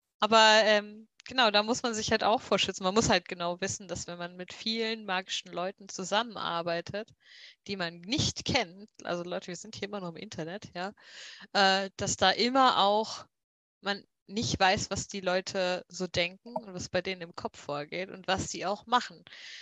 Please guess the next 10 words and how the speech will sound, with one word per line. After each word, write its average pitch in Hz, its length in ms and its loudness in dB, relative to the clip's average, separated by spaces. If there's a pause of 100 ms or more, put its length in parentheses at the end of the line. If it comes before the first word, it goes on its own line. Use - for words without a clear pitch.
(140)
Und 208 80 -6
genau 269 180 4
aus 285 100 2
dem 262 120 -2
Grund 220 260 -4
sollte 196 240 0
man 180 160 -8
sich 190 240 -10
auch 233 120 -10
schützen. - 500 -12